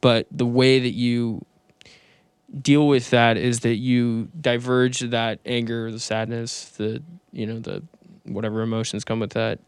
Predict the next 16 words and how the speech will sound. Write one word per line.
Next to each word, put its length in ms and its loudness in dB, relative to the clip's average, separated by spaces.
with, 640 0
um, 560 2
you 160 2
know, 160 4
just 220 0
healthy, 460 2
<laughs> 120 -14
healthy 300 6
outlets 500 0
instead 300 2
of 80 -2
non-healthy 560 0
outlets. 400 -6
I 80 0
think 200 -4
that 200 0